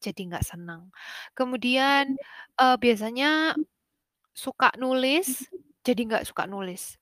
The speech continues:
Kemudian aktivitas keseharian kita untuk yang dasar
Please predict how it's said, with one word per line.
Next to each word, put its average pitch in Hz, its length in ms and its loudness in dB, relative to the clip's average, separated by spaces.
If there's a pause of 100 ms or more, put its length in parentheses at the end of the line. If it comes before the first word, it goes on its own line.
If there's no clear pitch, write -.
(220)
Kemudian 254 520 0
aktivitas - 640 -2
keseharian 233 600 2
kita 240 520 0 (480)
untuk 247 280 0
yang 247 300 2
dasar 220 520 4